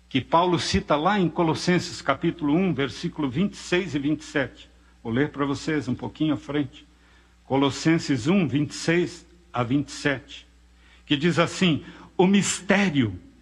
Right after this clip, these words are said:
que estivera oculto dos séculos e das gerações, agora todavia se manifestou aos seus santos, ao qual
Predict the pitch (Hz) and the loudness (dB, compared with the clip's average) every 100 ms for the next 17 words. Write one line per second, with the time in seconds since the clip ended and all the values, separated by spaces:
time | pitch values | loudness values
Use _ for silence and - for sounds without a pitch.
0 | _ _ _ - 185 196 - 220 180 220 | _ _ _ 2 4 4 2 2 4 6
1 | 233 226 - - 302 - - 180 185 185 | 6 2 -2 2 2 2 -4 0 2 0
2 | - - 254 247 175 120 104 - - - | -2 2 2 2 -2 -2 -2 -12 -14 -18
3 | - - _ 196 170 220 208 - 226 240 | -20 -20 _ 0 4 4 4 4 4 4
4 | 214 - 233 220 160 - - - - _ | 2 2 2 2 -2 -6 -20 -20 -20 _
5 | - 180 143 220 254 226 233 247 233 175 | 2 2 4 4 4 2 4 4 4 6
6 | 262 240 - 226 208 240 233 - 202 - | 6 4 2 2 4 4 4 2 2 2
7 | 226 240 214 196 175 - 220 180 - 254 | 2 2 2 0 -2 0 0 0 -6 -4
8 | 233 - 107 - - _ _ _ _ _ | -4 -6 -20 -20 -20 _ _ _ _ _
9 | _ - 185 220 - - 220 285 254 | _ 0 2 2 -2 0 4 4 4